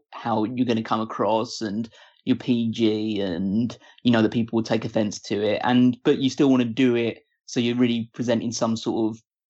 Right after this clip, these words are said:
mesh where these girls are dancing but not going super sexualized with it.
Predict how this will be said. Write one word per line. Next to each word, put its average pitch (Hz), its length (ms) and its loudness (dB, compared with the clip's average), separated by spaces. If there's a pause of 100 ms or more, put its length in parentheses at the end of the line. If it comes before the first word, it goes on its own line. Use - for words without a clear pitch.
(520)
mesh 113 380 -2
where 117 400 0 (380)
these 120 480 0 (140)
girls 135 220 2
are 123 60 0
dancing 117 640 0
but 113 220 -2
not 117 400 -4 (140)
going 113 500 -2
super 113 680 -2 (120)
sexualized 113 680 -4
with 117 160 -2
it. 107 280 -4